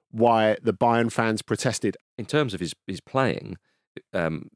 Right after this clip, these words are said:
Speaker 2: the, the drop-off with Boateng has been incredible in the
Speaker 1: He's,
Speaker 2: last
Speaker 1: he's
Speaker 2: year.
Speaker 1: one, he's one of their best defenders when they, when they won the treble,
Speaker 2: Yeah.
Speaker 1: uh, in, in, in twenty twenty. It's, it's extraordinary.
Speaker 2: Mm.
Speaker 1: But, uh, you know, I think the fact is, Dyer is a much better option than either of them.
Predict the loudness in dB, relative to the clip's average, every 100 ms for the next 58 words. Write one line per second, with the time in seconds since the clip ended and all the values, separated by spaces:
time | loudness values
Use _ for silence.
0 | _ -8 -6 -4 -4 -4 -6 -12 -14 -14
1 | -16 -20 -20 -20 -20 -20 -12 -10 -10 -14
2 | -4 0 0 0 0 0 0 0 2 2
3 | 4 4 2 0 -2 0 0 -2 -2 0
4 | 2 0 0 2 2 0 0 -2 -2 -2
5 | -2 -4 -6 -2 2 2 2 2 0 0
6 | -4 -2 0 0 0 0 0 -2 -4 -6
7 | -6 -4 -4 0 2 2 2 -4 -6 -8
8 | -2 -2 -2 -6 -16 -4 2 4 2 -2
9 | -6 -4 -2 0 0 0 -2 -2 0 0
10 | 0 -4 -10 _ _ _ _ _ -2 0
11 | 4 4 2 2 -2 -2 -4 -2 0 2
12 | 2 0 -2 0 4 2 0 -6 -8 -10
13 | -18 -6 -4 -2 -2 -4